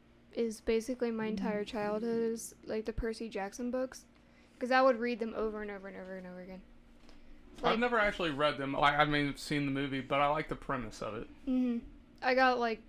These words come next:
Speaker 1: super, like, not, like, weird into 'em, 'cause, like, some people, like, get really, really far into 'em.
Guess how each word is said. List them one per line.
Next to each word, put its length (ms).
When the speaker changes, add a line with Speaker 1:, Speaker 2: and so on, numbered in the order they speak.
Speaker 1:
super, 500
like, 300
not, 220
like, 180
weird 300
into 320
'em, 260
'cause, 140
like, 180
some 200
people, 320
like, 160
get 180
really, 440
really 260
far 280
into 180
'em. 200